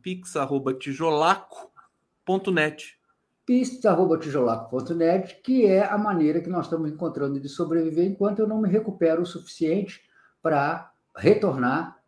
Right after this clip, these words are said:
Speaker 2: né, àquela maluquice diária de fazer cinco, seis, sete, oito posts comentando o noticiário nacional. Tá
Speaker 1: Ô,
Speaker 2: sendo
Speaker 1: Brito.
Speaker 2: muito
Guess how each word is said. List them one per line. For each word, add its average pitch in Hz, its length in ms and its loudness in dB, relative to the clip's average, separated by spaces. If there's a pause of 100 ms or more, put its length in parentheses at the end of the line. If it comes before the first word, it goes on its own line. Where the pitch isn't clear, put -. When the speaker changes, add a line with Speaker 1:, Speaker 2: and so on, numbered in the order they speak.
Speaker 2:
né, 113 260 -8
àquela 110 680 -4
maluquice 131 560 -2
diária 120 480 -4 (160)
de 120 80 -10
fazer 127 380 -2
cinco, - 400 -4
seis, 131 420 -2
sete, 127 300 -6
oito 131 240 0
posts - 460 -4 (200)
comentando 139 540 0
o 139 40 -2
noticiário 135 440 -4
nacional. 131 540 -4 (280)
Tá 127 60 -6
Speaker 1:
Ô, - 40 -2
Speaker 2:
sendo 185 120 10
Speaker 1:
Brito. 190 240 6
Speaker 2:
muito 226 160 2